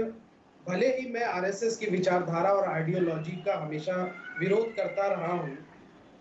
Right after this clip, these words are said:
लेकिन मेरे पूर्व में जिन पार्टियों के साथ मैं किसी पोस्ट पर रहा,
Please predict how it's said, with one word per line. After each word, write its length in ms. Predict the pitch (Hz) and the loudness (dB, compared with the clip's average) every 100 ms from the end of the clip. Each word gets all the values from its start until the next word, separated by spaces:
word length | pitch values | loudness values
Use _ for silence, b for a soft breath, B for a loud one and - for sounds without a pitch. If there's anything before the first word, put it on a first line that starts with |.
| - | -4
लेकिन 400 | 202 240 240 - - - | 0 0 -2 -4 -14 -6
मेरे 220 | 185 208 | 0 2
पूर्व 460 | 240 - 247 269 262 | 2 -2 0 2 2
में 220 | 262 254 | 2 0
जिन 300 | 233 240 - | 0 -4 -2
पार्टियों 360 | 185 - 233 240 | -2 -2 -2 -2
के 160 | 233 | -2
साथ 440 | - 196 220 233 202 | -2 0 0 -2 -4
मैं 420 | 202 220 214 208 - - - - | 0 2 0 -2 -12 -20 -20 -18
किसी 200 | 202 226 | -14 -12
पोस्ट 420 | - 185 220 - | -6 -2 -2 -2
पर 160 | 226 185 | -2 -2
रहा, 560 | 151 165 202 - - | -2 -2 -2 -4 -12